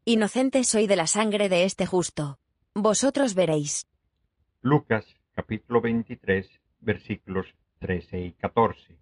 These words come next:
Speaker 1: Pilato convocó a los sumos sacerdotes, a los magistrados y al pueblo y les dijo: "Me habéis traído a este hombre como alborotador del pueblo,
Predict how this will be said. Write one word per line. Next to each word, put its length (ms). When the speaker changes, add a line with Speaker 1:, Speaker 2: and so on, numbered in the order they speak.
Speaker 1:
Pilato 420
convocó 400
a 100
los 140
sumos 340
sacerdotes, 880
a 120
los 160
magistrados 720
y 60
al 160
pueblo 300
y 80
les 160
dijo: 420
"Me 260
habéis 320
traído 440
a 120
este 300
hombre 260
como 240
alborotador 600
del 160
pueblo, 480